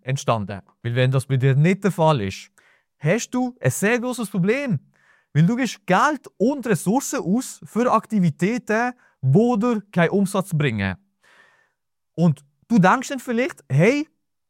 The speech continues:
Ivan, Social Media ist aber doch für die Sichtbarkeit und ich bin die Sichtbarkeit. Das ist aber falsch.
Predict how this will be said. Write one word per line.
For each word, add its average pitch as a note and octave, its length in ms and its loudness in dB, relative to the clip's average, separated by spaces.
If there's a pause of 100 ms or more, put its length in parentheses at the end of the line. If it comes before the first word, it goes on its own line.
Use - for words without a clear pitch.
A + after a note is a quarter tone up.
(320)
Ivan, A3+ 460 2
Social D#3 240 0
Media G#3+ 200 4
ist F#3+ 100 -4
aber E3 160 0
doch D3+ 100 -2
für D3+ 80 -2
die - 80 -8
Sichtbarkeit G#3 880 -6 (140)
und D#3+ 140 2
ich D#3+ 140 -2
bin G#3+ 180 2
die - 60 -4
Sichtbarkeit. G3 880 -4 (720)
Das A3 140 0
ist G#3+ 80 0
aber F#3+ 180 4
falsch. F#3+ 680 0